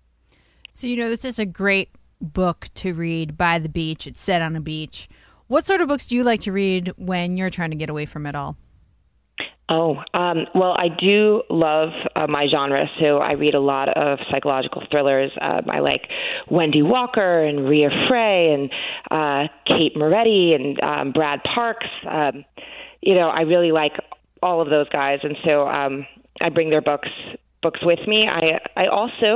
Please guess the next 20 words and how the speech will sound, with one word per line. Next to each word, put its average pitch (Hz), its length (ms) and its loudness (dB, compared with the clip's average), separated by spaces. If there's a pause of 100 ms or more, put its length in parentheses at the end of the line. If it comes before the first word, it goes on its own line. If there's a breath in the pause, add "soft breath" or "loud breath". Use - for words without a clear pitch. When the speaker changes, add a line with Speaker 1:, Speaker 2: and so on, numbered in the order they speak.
(260)
Speaker 2:
uh, 165 300 -2
for 175 160 0
some 165 180 0
escapism, 165 640 0
like 156 260 0
to 160 60 0
read 151 300 2
some, 147 120 0
uh, 143 200 0 (520 loud breath)
some 156 260 0 (100)
magical 160 560 2
realism 151 460 4
occasionally. 147 720 2 (400 loud breath)
You 156 100 0
know, 143 180 2
really 147 320 4 (480)
imagine 151 360 0
the 143 80 2
butterflies 147 680 0
and, 147 300 -4